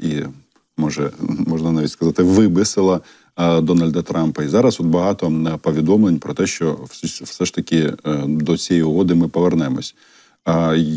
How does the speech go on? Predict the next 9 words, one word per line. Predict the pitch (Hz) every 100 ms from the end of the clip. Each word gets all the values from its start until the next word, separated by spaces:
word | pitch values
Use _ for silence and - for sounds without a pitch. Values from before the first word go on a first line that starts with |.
| 76
як | 87 95 98
ви |
вважаєте, | 87 85 78 76 73
м, | 78 73 - - - - - - - - - - - -
тут, | 85 90
е, | 80 73 - -
більше | 73 76 92 - -
плюсів, | 90 - 123 117
мінусів, | 92 101 104 90 85